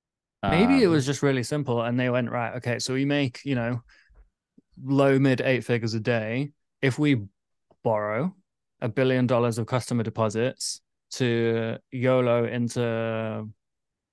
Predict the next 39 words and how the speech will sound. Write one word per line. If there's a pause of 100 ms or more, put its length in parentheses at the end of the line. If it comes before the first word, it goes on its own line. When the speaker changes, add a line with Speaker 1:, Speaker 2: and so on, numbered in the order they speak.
Speaker 1:
you
know,
like,
his
personal
Robinhood
stake
or
something. (460)
We're
gonna
Speaker 2:
Which
Speaker 1:
buy
Robinhood.
It's
good
for,
like,
alignment
of
our
companies,
whatever." (440)
Um, (320)
it
actually
only
takes
F
T
X (420)
however
many
days,
like, (880)
three
or
four
months